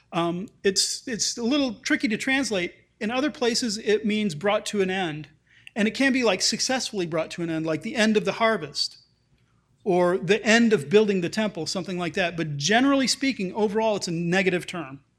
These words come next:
Brought to completion, brought to destruction, finished. So what he's telling Israel is, "You guys stink.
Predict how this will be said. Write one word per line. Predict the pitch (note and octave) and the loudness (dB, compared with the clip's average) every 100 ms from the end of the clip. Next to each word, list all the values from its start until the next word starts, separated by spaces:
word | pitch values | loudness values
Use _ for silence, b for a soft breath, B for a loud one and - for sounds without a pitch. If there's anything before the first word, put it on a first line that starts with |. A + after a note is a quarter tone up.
| _ _ _ _ _ D#3 | _ _ _ _ _ 0
Brought | F3 G3 | 2 2
to | - | 0
completion, | G3 G3+ - F#3+ F#3+ E3+ | -4 -2 0 0 -2 -4
brought | D3+ D#3+ - | -4 -4 -4
to | - | -4
destruction, | E3 E3+ - F#3 F3 F3 D#3 | 0 0 2 2 2 -2 -6
finished. | - - F3 C#3+ - - - B B B | -6 -4 -2 -2 -6 -6 -12 B B B
So | - | 2
what | G3+ G#3+ | 4 6
he's | C4+ | 4
telling | - C#4 B3+ | 2 0 0
Israel | B3 C4+ A3 F#3+ | 0 -2 -2 -2
is, | F3+ F3+ b b - | -2 -6 b b -2
"You | G3+ | 0
guys | C4 G#3+ G#3+ | 2 2 2
stink. | - - E3 D3 - | 2 0 -8 -8 -10